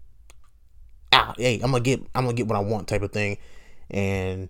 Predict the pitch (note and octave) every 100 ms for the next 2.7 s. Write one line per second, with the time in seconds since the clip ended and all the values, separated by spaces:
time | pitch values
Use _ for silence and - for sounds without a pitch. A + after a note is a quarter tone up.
0 | - B2+ B2+ D3+ C#3 B2 A#2+ A#2+ A2 A2
1 | A2+ G#2+ A2 G2 F2 - G#2 G2+ G2 F#2
2 | - G2+ G2 F#2+ F#2+ F#2 -